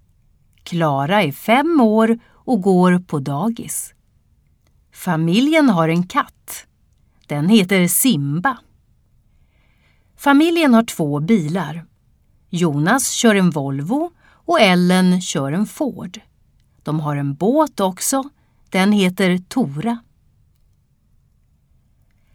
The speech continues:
Hassan Skali bor också på Granvägen fyra. Han är lärare. Han är tjugosex år och bor ihop med Linda.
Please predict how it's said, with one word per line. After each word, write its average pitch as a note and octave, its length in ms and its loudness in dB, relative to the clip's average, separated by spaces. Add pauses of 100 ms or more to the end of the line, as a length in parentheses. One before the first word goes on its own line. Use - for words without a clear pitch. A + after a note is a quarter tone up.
(380)
Hassan C#4 640 2
Skali G3 760 0 (120)
bor F#3 420 0
också B3+ 400 -2
på G#3 160 -2
Granvägen D#3 720 -2
fyra. F3+ 400 -4 (840)
Han C#3+ 260 -4
är D3 60 -2
lärare. G3 720 0 (800)
Han D3+ 240 -4
är D3 60 -4
tjugosex D3+ 720 -4
år A3+ 380 2 (100)
och - 380 -4
bor G3 320 2
ihop E3 420 -2
med D3 160 -2
Linda. G#3+ 580 0